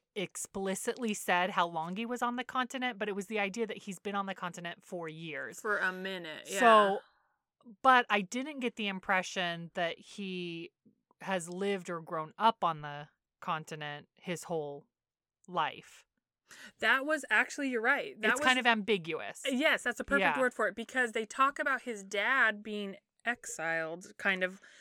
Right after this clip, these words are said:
Speaker 2: but they don't say how old Saint Clair would have been or anything. They don't, you know what I mean?
Speaker 1: Yeah.
Speaker 2: At some point, I get the impression that, like, Grandpa swept through and almost scooped up Saint Clair
Speaker 1: Yes.
Speaker 2: at whatever point, and then that's when he was traveling with
Speaker 1: Yes.
Speaker 2: him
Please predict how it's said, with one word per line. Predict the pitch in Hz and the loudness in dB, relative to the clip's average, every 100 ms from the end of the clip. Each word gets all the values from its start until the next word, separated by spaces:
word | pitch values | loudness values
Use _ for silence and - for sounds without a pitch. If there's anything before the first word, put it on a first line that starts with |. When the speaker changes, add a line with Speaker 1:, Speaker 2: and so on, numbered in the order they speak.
| - | -10
Speaker 2:
but | - 226 | -2 2
they | 220 | 4
don't | 262 277 | 2 0
say | 277 247 | -2 -2
how | - 240 | 0 0
old | 240 226 | 0 -4
Saint | - 220 | -6 -8
Clair | 208 - 247 247 | -6 -2 2 2
would | 233 233 | 0 -2
have | 233 214 | -2 -4
been | 233 233 233 | -6 -4 -6
or | 208 | -8
anything. | 220 233 240 | -8 -8 -4
They | 208 220 | 0 0
don't, | 233 - - - _ _ | -2 -8 -20 -20 _ _
you | 262 262 | -4 -2
know | 339 | 0
what | 320 | 0
I | 262 | -2
mean? | 226 220 247 | -2 -2 0
Speaker 1:
Yeah. | 220 196 | 4 4
Speaker 2:
At | 143 | 2
some | - 285 302 320 | 0 2 2 -2
point, | - 311 269 202 190 - - 226 | -10 -8 -6 -6 -8 -14 -6 2
I | 226 | 2
get | 226 269 | 2 -2
the | 294 | -2
impression | 262 - 277 277 233 | -4 0 -2 -2 -4
that, | 196 | 0
like, | 202 202 | 0 2
Grandpa | 208 247 262 | 2 2 -2
swept | 247 - 240 - | -6 -4 -4 -6
through | - 247 | -6 -2
and | 233 | -2
almost | 214 202 - | -2 -8 -10
scooped | - 254 247 254 | -8 -6 -6 -6
up | 233 | -6
Saint | - 226 220 | -8 -12 -12
Clair | - 240 233 214 226 | -10 -4 0 0 0
Speaker 1:
Yes. | 214 202 | 0 2
Speaker 2:
at | 165 | 2
whatever | 220 226 233 | 0 0 -2
point, | 220 269 240 208 | -4 -8 -6 -6
and | 208 | -4
then | 220 240 226 | -4 -4 -4
that's | 208 214 | -6 -6
when | 220 208 | -10 -10
he | 208 | -10
was | 190 | -10
traveling | - 208 208 196 185 180 | -6 -4 -4 -6 -12 -8
with | 196 | -2
Speaker 1:
Yes. | 220 185 | -2 -2
Speaker 2:
him | 180 | -6